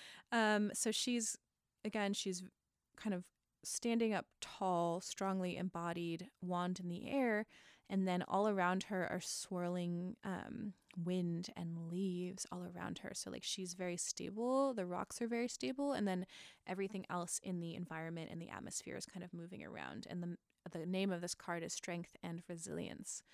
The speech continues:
So, <laughs> oops, I just dropped it. That's okay. We're gonna talk about it anyway. Um,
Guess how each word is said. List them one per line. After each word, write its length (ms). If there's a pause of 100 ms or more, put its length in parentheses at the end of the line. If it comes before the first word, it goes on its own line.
(560)
So, 520 (1400)
<laughs> 400
oops, 320
I 80
just 200
dropped 260
it. 160
That's 260
okay. 220 (200)
We're 60
gonna 100
talk 220
about 160
it 80
anyway. 340 (440)
Um, 320